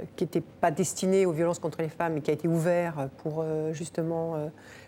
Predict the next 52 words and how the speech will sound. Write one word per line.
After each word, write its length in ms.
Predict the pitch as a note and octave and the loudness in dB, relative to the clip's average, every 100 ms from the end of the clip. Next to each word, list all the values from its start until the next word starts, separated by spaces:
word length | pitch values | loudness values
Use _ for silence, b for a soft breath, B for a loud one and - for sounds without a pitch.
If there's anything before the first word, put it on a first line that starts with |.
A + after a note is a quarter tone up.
| - | -4
euh, 40 | E3+ | -2
permettre 440 | E3 D#3 E3+ - | 0 2 2 0
aux 20 | |
femmes 220 | E3+ F3+ E3+ | 0 0 0
qui 80 | |
étaient 180 | D#3+ F3+ | 0 0
vi-, 120 | E3+ - - F#3 | 0 -2 -4 -2
victimes 400 | E3+ - F#3+ E3+ | -2 0 2 4
de 80 | |
violences, 580 | E3 E3+ E3+ E3 D#3+ - D#3+ | 4 2 2 2 -2 -4 0
euh, 320 | D#3 D3+ D3+ | 0 0 0
de, 240 | D#3 D3 E3 | -2 -2 -2
de 60 | |
se 140 | D#3 D#3+ | 0 2
manifester 560 | D#3 E3 F3 - G#3+ | 4 2 0 2 4
au-delà 320 | A3 E3 E3 | 4 4 0
du 120 | D3 D3+ | 0 -2
trente-neuf 440 | - D#3+ E3 D3 | -4 -2 -4 -4
dix-neuf, 400 | C#3+ - F#3+ A3 - | -4 0 0 -2 -6
hein, 220 | D3 F3+ E3 | -6 -4 -4
le, 140 | C#3 D3 C3+ D3+ B B B - | -4 -4 -6 -6 B B B -4
qui 80 | E3 | 0
est 20 | |
le 80 | D#3 | 4
numéro 300 | E3 D#3+ D#3+ | 4 4 4
d'écoute 280 | E3 - - | 2 -2 -2
pour 140 | F3 | 0
les 100 | E3 | 0
femmes 220 | - E3 | -2 -4
victimes 300 | D#3 - D#3+ | -2 0 0
de 60 | D3+ | 2
violences. 500 | C#3+ F3+ A3 B3 - - B B B B - | 2 2 2 0 -6 -18 B B B B -4
Euh, 80 | F3+ G#3+ | 0 2
on 80 | |
sait 240 | G#3 - C4+ | 4 4 2
que, 320 | B3+ F#3 - | 6 6 4
en 40 | |
tout 100 | F3+ | 2
cas, 80 | G3+ | 2
le 100 | G3+ | 4
trente-neuf 320 | - G3 G3 E3+ E3+ - | 2 0 0 0 -4 -4
dix-neuf 460 | F#3 F3 F3 A3+ A3 | -4 -2 0 2 2
a 60 | |
reçu, 640 | E3+ F#3+ - - A#3 B3+ - - | 0 0 0 0 2 2 0 0
euh, 320 | F3 F3 - - | 2 2 0 -2
cinq 260 | - A3 G#3+ | 0 2 2
mille 340 | A3+ A#3+ G3+ | 4 2 2
deux 140 | G3+ | 2
cents 320 | G3+ - F#3 F3 | 2 0 0 0
appels 340 | D#3+ E3+ F3+ | 0 2 2
pendant 300 | - E3 E3 | 0 0 0
le 140 | D#3 | 0